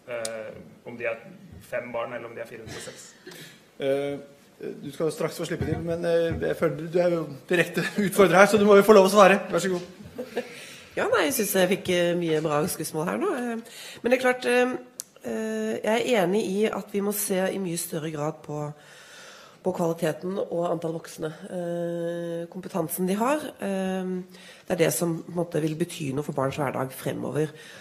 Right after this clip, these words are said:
Speaker 3: Og jeg savner egentlig flere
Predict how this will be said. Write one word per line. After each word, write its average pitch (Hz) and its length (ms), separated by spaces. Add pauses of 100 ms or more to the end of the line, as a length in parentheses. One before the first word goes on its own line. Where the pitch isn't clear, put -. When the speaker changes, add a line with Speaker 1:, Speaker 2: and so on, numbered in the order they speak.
(200)
Speaker 3:
Og 175 160 (640)
jeg 196 120
savner 190 280
egentlig 185 600 (500)
flere 180 640